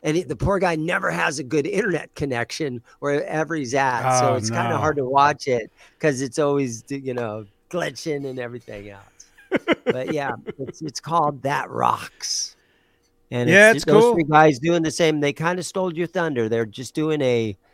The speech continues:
Speaker 1: you know, put a microphone in front of you and, and sit and chat
Speaker 2: Mm-hmm.
Speaker 1: about,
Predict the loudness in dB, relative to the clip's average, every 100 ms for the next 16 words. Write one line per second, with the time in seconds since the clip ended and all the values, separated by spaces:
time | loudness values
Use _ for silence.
0 | _ _ _ -6 -2 0 -2 2 2 4
1 | 0 -2 -6 -4 -4 -6 -8 -6 -6 -4
2 | -4 -6 -10 -14 -12 -12 -12 -16 -16 -10
3 | -8 -8 -12 -18 -14 -6 -4 -2 0 0
4 | -2